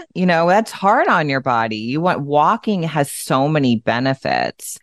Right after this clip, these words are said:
and tr-, weight training. I mean, I'm always gonna be lifting weights. I always have been. I always will be because we know, I mean, there's a thousand reasons why muscle is good for you. But again, doing that in the right way, like, I'm not gonna do hit exercises personally.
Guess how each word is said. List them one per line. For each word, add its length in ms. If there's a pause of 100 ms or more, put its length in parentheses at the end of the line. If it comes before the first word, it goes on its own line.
and 220
tr-, 200
weight 340
training. 440
I 60
mean, 160
I'm 200
always 420
gonna 260
be 180
lifting 400
weights. 320
I 140
always 340
have 340
been. 140
I 80
always 460
will 180
be 160
because 440
we 140
know, 440
I 80
mean, 460
there's 160
a 60
thousand 600
reasons 420
why 160
muscle 460
is 120
good 220
for 140
you. 500
But 160
again, 480
doing 300
that 240 (120)
in 80
the 100
right 260
way, 200
like, 260
I'm 200
not 240
gonna 220
do 180
hit 300
exercises 1000
personally. 840